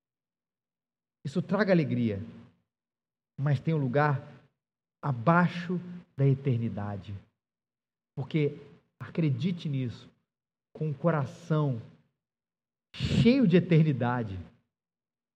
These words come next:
cheio de eternidade, qualquer coisa que você vivencie aqui será infinitamente, inclusive, mais prazeroso, porque o nosso coração está satisfeito em Deus.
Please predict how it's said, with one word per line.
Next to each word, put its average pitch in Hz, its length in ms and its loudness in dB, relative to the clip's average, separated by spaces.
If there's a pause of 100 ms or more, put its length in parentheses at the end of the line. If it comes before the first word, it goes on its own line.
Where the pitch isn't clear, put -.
(340)
cheio 214 400 4
de 175 80 4
eternidade, 120 800 -2 (560)
qualquer 175 340 2 (200)
coisa 185 420 10
que 185 140 -2
você 180 320 2
vivencie 160 520 -2
aqui 147 380 -4 (160)
será 156 240 -2 (140)
infinitamente, 262 960 -2
inclusive, 180 420 0
mais 202 260 0 (220)
prazeroso, 185 840 4
porque - 1000 -14
o 147 80 2
nosso 147 280 -4
coração 147 640 -2 (380)
está 135 280 -6
satisfeito 139 800 -6 (600)
em 127 120 -6
Deus. 104 300 -6